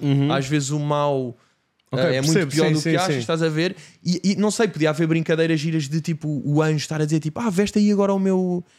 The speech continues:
Speaker 2: hoje usa as minhas asas", para ver se
Speaker 1: Certo.
Speaker 2: ele repara, e ele debaixo da coisa mete as asas
Speaker 1: Sim.
Speaker 2: e diz merdas. Ou depois, mesmo eles os dois, há aqui uma história, um side B da história, porque tens
Speaker 1: Pois,
Speaker 2: a
Speaker 1: tem que
Speaker 2: aventura
Speaker 1: haver, é
Speaker 2: deste
Speaker 1: que é
Speaker 2: gajo.
Speaker 1: isso, tem que haver.
Speaker 2: Eles chateiam-se a meio, estes gajos, e tentam
Speaker 1: Ok.
Speaker 2: lixar, depois ficam bem e tentam ajudar, acabam os três,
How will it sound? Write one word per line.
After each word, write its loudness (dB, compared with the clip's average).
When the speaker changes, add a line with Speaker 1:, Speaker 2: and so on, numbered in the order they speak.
Speaker 2:
hoje 2
usa 2
as -2
minhas 0
asas", -4
para -6
ver -2
se -
Speaker 1:
Certo. 2
Speaker 2:
ele -6
repara, -2
e 0
ele -2
debaixo -4
da -2
coisa -4
mete -2
as -6
asas -4
Speaker 1:
Sim. -2
Speaker 2:
e -6
diz -4
merdas. 2
Ou 4
depois, 0
mesmo 4
eles 2
os 4
dois, 2
há 0
aqui 0
uma 4
história, 0
um -2
side -2
B 0
da -2
história, -4
porque -6
tens 2
Speaker 1:
Pois, 2
Speaker 2:
a 2
Speaker 1:
tem 0
que 0
Speaker 2:
aventura 2
Speaker 1:
haver, 2
é 2
Speaker 2:
deste 0
Speaker 1:
que -4
é 2
Speaker 2:
gajo. 2
Speaker 1:
isso, -4
tem 0
que 0
haver. 4
Speaker 2:
Eles -2
chateiam-se 0
a 0
meio, 0
estes -4
gajos, -2
e -8
tentam -4
Speaker 1:
Ok. -4
Speaker 2:
lixar, -4
depois -6
ficam -4
bem 0
e -6
tentam -4
ajudar, 0
acabam -2
os -8
três, -6